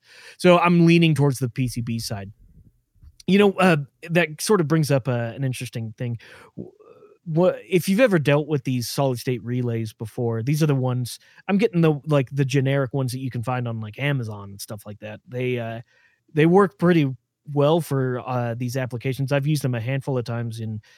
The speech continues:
in beer brewing and some other stuff. And they're great for switching on,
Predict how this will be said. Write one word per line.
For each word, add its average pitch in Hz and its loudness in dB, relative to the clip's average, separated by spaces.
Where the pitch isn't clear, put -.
in 123 -4
beer 120 -2
brewing 117 -2
and 113 -8
some 123 -8
other 117 -8
stuff. 110 -12
And 156 4
they're 160 4
great 151 0
for 147 -2
switching 151 2
on, 139 0